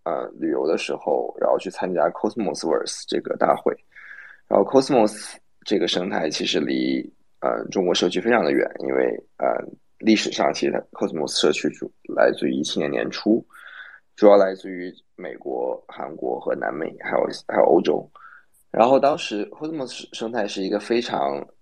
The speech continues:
资本，资本化非常差的一个生态，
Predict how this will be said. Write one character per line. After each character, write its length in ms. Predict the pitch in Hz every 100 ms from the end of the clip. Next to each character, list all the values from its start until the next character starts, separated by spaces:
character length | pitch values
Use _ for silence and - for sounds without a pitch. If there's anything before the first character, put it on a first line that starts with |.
| _
资 200 | - 104
本， 280 | 95 67 - -
资 100 | 113
本 160 | 110 64
化 200 | 87 78
非 120 | 98
常 140 | 90
差 260 | 95 - 101
的 140 | 64
一 60 | 57
个 60 |
生 220 | - 65 65
态， 160 | -